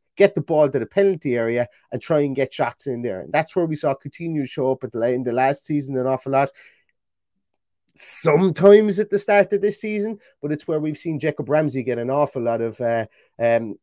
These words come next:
awful lot of, uh, of, uh, good, good positions from his, his balls like that. So I think it is, it, it's important to kind of see how that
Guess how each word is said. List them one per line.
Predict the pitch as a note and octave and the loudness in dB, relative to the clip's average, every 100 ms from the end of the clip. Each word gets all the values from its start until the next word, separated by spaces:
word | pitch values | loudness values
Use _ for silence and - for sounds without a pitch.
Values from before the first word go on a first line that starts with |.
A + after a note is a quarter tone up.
| - | 2
awful | D#3 - C3 | 2 2 0
lot | B2 A#2+ | 0 0
of, | - A#2+ G#2+ - A2 | 0 0 -2 -8 -8
uh, | G#2+ G#2+ G#2+ - G#2 - | -4 -2 -4 -4 -8 -6
of, | A#2+ A2+ G#2 - - | -2 -2 -4 -16 -10
uh, | G#2 G#2 G#2 G2+ - | -6 -6 -6 -8 0
good, | D#3 A#2 - - A#2+ - | 0 0 -6 -16 -16 -4
good | C#3+ A#2+ | -4 -2
positions | C3 A#2 D3 C#3+ A#2 | -4 -2 -4 -6 -14
from | - A2+ | -10 -8
his, | A2 G#2+ - A#2+ B2 | -8 -10 -8 -6 -6
his | G2+ | -2
balls | C3+ B2 A2+ A#2+ | 4 4 2 -2
like | G#2+ - | -6 -4
that. | G2+ - _ _ | -6 -6 _ _
So | - | 2
I | C#3 | 2
think | E3 C#3+ | 2 -2
it | D#3+ | 0
is, | D#3+ C#3 - | 0 -2 -4
it, | C#3 C#3+ | -4 -2
it's | C#3+ | -4
important | D3 F3 E3+ C#3 | -4 -2 -2 -4
to | - | -4
kind | D3+ C3 | -2 0
of | B2 _ _ _ - | -2 _ _ _ -14
see | - G#3+ A3 | -8 -6 -4
how | D#3 F#3 F3 | 2 4 4
that | E3 E3 | 4 2